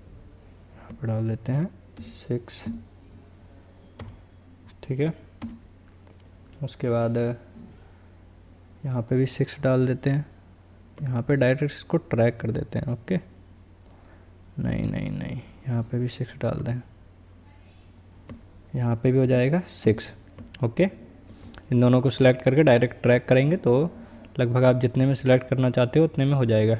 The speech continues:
एट तक हम डाल देते हैं सिक्स, उसके बाद हम डालेंगे date seven।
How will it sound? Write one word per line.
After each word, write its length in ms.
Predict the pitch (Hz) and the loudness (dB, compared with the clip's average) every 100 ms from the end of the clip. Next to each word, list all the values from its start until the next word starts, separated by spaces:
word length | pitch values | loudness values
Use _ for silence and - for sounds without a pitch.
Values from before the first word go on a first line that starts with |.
| - 135 | 0 2
एट 240 | 135 - | 2 2
तक 120 | 135 139 | 0 2
हम 120 | 135 | 4
डाल 160 | 131 | 6
देते 200 | 139 135 | 4 4
हैं 60 | 185 | 0
सिक्स, 300 | - 113 - | 0 -4 -4
उसके 240 | 123 - 135 | -6 2 4
बाद 160 | 135 | 4
हम 100 | 139 | 4
डालेंगे 380 | 135 135 151 196 - - - - - | 4 4 2 0 -4 -18 -20 -20 -2
date 220 | 127 160 | 2 2
seven। 400 | - 110 104 104 | 4 4 6 4